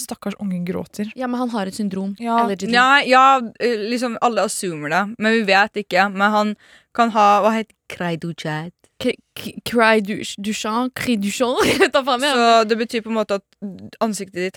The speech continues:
Speaker 3: har type, mm, trekk som er ganske like,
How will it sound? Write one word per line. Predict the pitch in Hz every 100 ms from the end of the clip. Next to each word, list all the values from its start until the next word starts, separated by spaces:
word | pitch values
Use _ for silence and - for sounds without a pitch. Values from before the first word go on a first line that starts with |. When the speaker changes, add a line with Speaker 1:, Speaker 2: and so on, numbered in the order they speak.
| 202
Speaker 3:
har | 180 175 - -
type, | - 180 - 170 170 170 -
mm, | 180 175 175 175 175 170 170 165 151 - 175
trekk | - 202 - -
som | - 202 185
er | - 170 170
ganske | 180 180 -
like, | 190 175 - 165